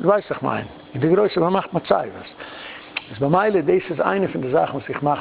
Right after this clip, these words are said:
זאל האבן דריי, פיר אייזענעס, דער טאמער פאלט עס אראפ, עס איז נידריגער,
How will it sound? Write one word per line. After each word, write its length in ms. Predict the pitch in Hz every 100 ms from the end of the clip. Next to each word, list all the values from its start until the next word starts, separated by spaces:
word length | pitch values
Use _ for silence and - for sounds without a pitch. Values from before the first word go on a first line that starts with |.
| -
זאל 100 | 131
האבן 300 | 131 139 117
דריי, 300 | 131 151 139
פיר 260 | - 123
אייזענעס, 580 | 120 113 110 113 156 170
דער 100 | -
טאמער 240 | - 147 139
פאלט 320 | - - -
עס 160 | - 123
אראפ, 300 | 107 - -
עס 160 | -
איז 140 | 117 143
נידריגער, 500 | 143 131 113 143